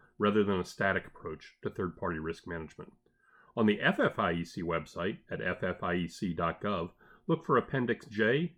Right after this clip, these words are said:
and Appendix E. Perhaps those are alphabetically incorrect, but in chronological order of recent updates. They are highly prescriptive in terms of what examiners expect. If you need more information, we're here to help.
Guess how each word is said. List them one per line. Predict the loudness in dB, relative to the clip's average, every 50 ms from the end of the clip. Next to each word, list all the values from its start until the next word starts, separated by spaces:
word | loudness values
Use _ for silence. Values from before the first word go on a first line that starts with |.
| _ -4
and | -4
Appendix | -4 -2 -2 -2 0 0 -2 -2 -2 -4
E. | -4 -4 -6 -10 -16 _ _ _
Perhaps | -8 -4 -2 0 0 -2 -2 0
those | 0 0 2 2
are | 2
alphabetically | 2 2 2 0 0 0 2 2 2 0 -2 -2 0
incorrect, | 0 0 -2 -2 -2 0 0 0 -4 -8 -20 _ -20 -20 -20 -20 _ _
but | 2 2 2 2
in | 0 0
chronological | 0 2 2 2 2 2 4 4 2 2 0 -2 -2 2
order | 2 2 2 2 2 0 -2
of | 0
recent | 0 -2 -2 -2 -4 -8 -8
updates. | -8 -8 _ -12 -14 -14 -16 -20 -20 _ _ _ _ _ _ _
They | -2
are | -2 -2
highly | -2 -4 0 2 4 4 6 6 4
prescriptive | 2 2 -4 -10 -8 0 0 0 0 2 -2 -6 -6 -6 -8
in | -8 -8 -8
terms | -4 -2 0 0 0 0
of | -2 -2
what | 0 0 0
examiners | 0 -2 -4 -4 -2 -2 -2 -4 -4 -6
expect. | -12 -16 -14 _ -14 -16 -16 _ _ _ _ _ _ _ _ _ _ _ -10
If | -2 2
you | 4
need | 6 6 6 6
more | 4 4 2
information, | 2 0 0 0 0 0 0 -2 -4 -4 -6 -6 _
we're | 0 0 2
here | 2 2 0 0
to | 0
help. | -2 -2 -4 -4 -8